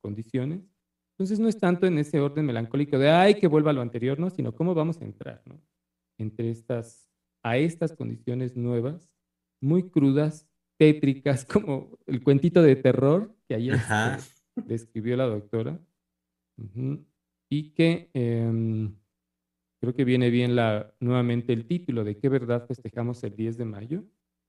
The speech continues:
Speaker 2: Ajá.
Speaker 1: Bueno, pues, a esto, ¿no? A esto vamos entrando, pero que, eh, podemos,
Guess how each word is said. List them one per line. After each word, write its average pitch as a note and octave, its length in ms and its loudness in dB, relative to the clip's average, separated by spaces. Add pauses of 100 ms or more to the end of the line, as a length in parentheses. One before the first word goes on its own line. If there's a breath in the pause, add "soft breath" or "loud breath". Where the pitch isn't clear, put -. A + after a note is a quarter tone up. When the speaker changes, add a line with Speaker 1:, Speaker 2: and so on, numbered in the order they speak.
(120)
Speaker 2:
Ajá. D#2 280 -12
Speaker 1:
Bueno, C3 200 -6
pues, - 260 -12 (640)
a G#2+ 200 -4
esto, D#3+ 480 -6 (440)
¿no? A2 220 -20 (400)
A A2 140 -4
esto D#3+ 280 -4
vamos A#2 280 -8
entrando, A#2+ 500 -10 (1160)
pero D3 300 2
que, D3+ 380 -4
eh, A2 560 -10
podemos, A#2+ 500 -8